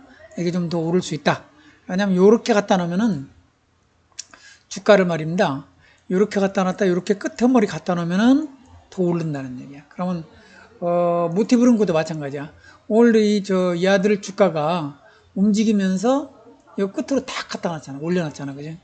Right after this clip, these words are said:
그러니까 시간에 어떻게 돼요? 시간에, 시간에 어떻게 돼?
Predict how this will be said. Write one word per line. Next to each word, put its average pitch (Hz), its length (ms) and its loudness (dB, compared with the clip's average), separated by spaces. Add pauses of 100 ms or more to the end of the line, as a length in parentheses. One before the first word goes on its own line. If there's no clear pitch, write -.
(240)
그러니까 175 200 -4
시간에 233 680 2 (240)
어떻게 165 240 -6
돼요? 143 260 -8 (360)
시간에, 214 680 2 (500)
시간에 220 400 0
어떻게 196 220 0
돼? 302 220 -4